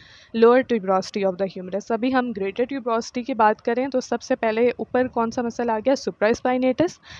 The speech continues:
then आता है हमारे पास infraspinatus and then we have the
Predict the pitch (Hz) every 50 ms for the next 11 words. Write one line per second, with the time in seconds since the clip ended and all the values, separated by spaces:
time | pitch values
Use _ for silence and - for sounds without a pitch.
0 | - - - _ _ _ - - 233 269 330 339 269 240 226 - 233 240 233 233
1 | 208 196 190 190 196 - 208 220 262 262 - - - _ - - 214 208 208 -
2 | - - 262 269 294 - - - 269 262 262 254 254 247 247 240 - 294 311 -
3 | _ _ _ - - _ - - 240 233 226 202 220 240 269 320 302 277 277 254
4 | 220 214 196 190 190 226 240 262